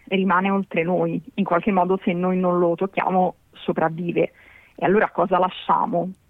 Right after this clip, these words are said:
Cosa sono queste tracce e cosa dicono di noi a chi poi le guarda dall'esterno?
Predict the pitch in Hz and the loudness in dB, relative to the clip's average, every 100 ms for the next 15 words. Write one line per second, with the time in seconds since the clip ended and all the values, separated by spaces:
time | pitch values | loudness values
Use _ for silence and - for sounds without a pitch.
0 | _ _ _ _ 202 180 165 208 190 175 | _ _ _ _ 0 0 2 2 0 0
1 | - 208 254 - - 277 277 - - _ | -2 0 -2 -4 0 0 0 -4 -20 _
2 | _ 196 220 202 185 247 208 185 196 196 | _ 0 2 2 2 2 0 2 2 2
3 | 185 175 170 - 208 214 202 190 180 185 | 2 2 -2 -4 -4 -2 2 2 4 2
4 | 185 180 175 170 - 185 170 170 170 | 2 0 0 -2 0 0 0 -2 -4